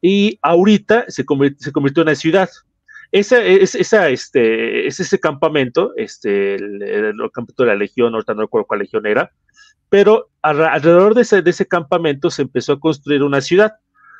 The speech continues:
Como era una ciudad que estaba literalmente, eh, dedicada a la, a la atender a las necesidades de los soldados, se le llamó literalmente Legión, ¿no? O Legio en, en el latín, y con el paso del tiempo, ese nombre de Legio o Legión se convirtió en León.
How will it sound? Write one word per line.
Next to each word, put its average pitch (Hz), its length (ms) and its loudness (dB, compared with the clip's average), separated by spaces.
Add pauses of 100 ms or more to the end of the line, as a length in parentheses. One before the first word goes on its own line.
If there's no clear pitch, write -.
(160)
Como 165 200 2
era 190 80 4
una 196 220 0
ciudad 151 280 2
que 147 80 -16
estaba 139 220 -2
literalmente, 131 540 0
eh, 107 240 -2
dedicada 117 760 -2
a 104 60 -2
la, 98 180 -8
a 98 380 -10
la 98 80 -2
atender 113 340 -2
a 135 60 -2
las 117 80 -6
necesidades 120 180 -2
de 117 60 -4
los 120 140 0
soldados, 139 520 -2
se - 140 -8
le 113 100 -4
llamó 120 240 0
literalmente 113 640 -4
Legión, 107 400 -4
¿no? - 220 -20
O 127 100 2
Legio 139 540 0
en, 101 200 -8
en 104 160 -12
el 110 80 -8
latín, 160 400 -4 (520)
y 185 100 -4
con 202 160 2
el 175 140 2
paso 196 240 2
del 196 120 4
tiempo, 175 420 0
ese 135 280 0
nombre 139 400 0
de 135 240 2
Legio 143 680 0
o 117 100 -4
Legión 135 460 0 (320)
se - 180 -8
convirtió 131 540 2
en 151 180 -6
León. 110 460 0